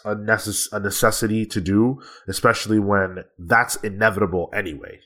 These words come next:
One day, Shuri will be Black Panther on screen. I'm not arguing for or against that. I'm arguing to keep T'Challa. Tho-, those are different conversations.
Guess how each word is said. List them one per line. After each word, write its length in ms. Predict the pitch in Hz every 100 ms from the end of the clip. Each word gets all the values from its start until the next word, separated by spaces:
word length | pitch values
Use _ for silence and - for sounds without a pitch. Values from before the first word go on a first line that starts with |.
| _
One 400 | 131 113 143 147
day, 420 | 139 135 101 90 -
Shuri 380 | - 127 117
will 240 | 107 101 107
be 160 | 101
Black 340 | 92 92 85 -
Panther 320 | 90 80 71
on 140 | 67
screen. 300 | - - - - _ - - -
I'm 180 | 139 147
not 180 | 131
arguing 440 | 127 131 120 117 101
for 340 | - 117 117
or 200 | 110 101
against 400 | 90 92 85 -
that. 220 | 101 90 85
I'm 140 | 98
arguing 380 | 110 107 101 98
to 140 | -
keep 260 | - 107 -
T'Challa. 440 | 76 - 73 64
Tho-, 260 | 85 95 82
those 260 | 90 101 95
are 120 | 92
different 440 | 76 113 107 101
conversations. 760 | 92 95 80 78 80 - - -